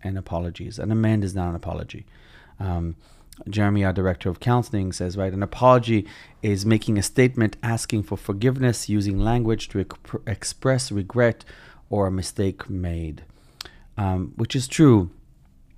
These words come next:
But making amends is bigger than that.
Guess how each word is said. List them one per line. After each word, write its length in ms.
But 140
making 300
amends 360
is 140
bigger 320
than 200
that. 320